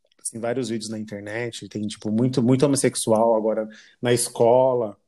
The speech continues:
super afeminado, passando maquiagem, enfrentando os, os, os heterozinhos da sala. Eu queria ser daquele jeito na minha época.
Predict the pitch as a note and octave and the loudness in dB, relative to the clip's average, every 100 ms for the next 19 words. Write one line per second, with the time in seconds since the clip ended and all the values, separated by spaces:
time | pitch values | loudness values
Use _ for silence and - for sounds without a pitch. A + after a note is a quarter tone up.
0 | _ _ _ _ - - G3 F#3 F#3+ F3+ | _ _ _ _ -12 -2 0 0 0 0
1 | F#3 C3 C#3 D3+ D3 C#3 D3+ C#3 C#3+ - | -2 -2 -2 -4 -6 -6 -6 -6 -8 -8
2 | D#3+ C#3 A#2 C#3+ D3+ D3+ C#3+ - - D3+ | -4 -2 -2 -4 -4 -6 -12 -16 -4 -2
3 | D3 - C3 C#3 D3+ C#3+ C3 C#3 B2+ - | -2 -4 -2 0 -2 -4 -4 -6 -6 -8
4 | - - B2+ A#2+ B2+ C3+ C3 B2 B2+ C3 | -20 -8 -2 0 0 2 0 2 0 0
5 | C3+ - A#2+ A#2 C#3 C#3+ - E3 E3+ D#4 | -2 0 2 4 2 0 0 -2 2 2
6 | D#4 D#4+ D#4 D#4 D4+ D4 D4+ D4+ G3 F3 | 4 2 2 2 4 2 0 0 0 0
7 | E3+ F3 G3+ G3+ - C3+ | 2 0 0 -2 2 2